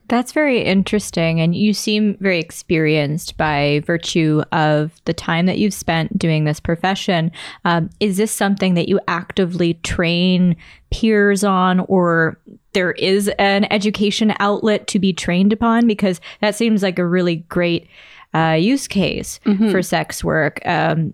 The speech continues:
Speaker 1: but I, I could see that a lot of people who've never had exposure to that,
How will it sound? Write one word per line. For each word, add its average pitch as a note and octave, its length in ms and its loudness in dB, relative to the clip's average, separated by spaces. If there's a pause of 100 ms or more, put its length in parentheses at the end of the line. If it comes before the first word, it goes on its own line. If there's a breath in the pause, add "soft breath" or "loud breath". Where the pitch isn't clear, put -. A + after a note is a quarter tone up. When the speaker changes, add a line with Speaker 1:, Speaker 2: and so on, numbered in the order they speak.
Speaker 1:
but G3 260 -2
I, - 100 -4 (120)
I G3 80 0
could F#3 200 -2
see G3+ 340 0
that E3+ 160 2
a E3+ 60 2
lot E3+ 160 2
of E3 100 -2
people E3+ 500 0
who've E3 340 0
never E3+ 280 2
had D#3+ 380 -2
exposure F#3 520 0
to G#3 160 -2
that, A3 300 0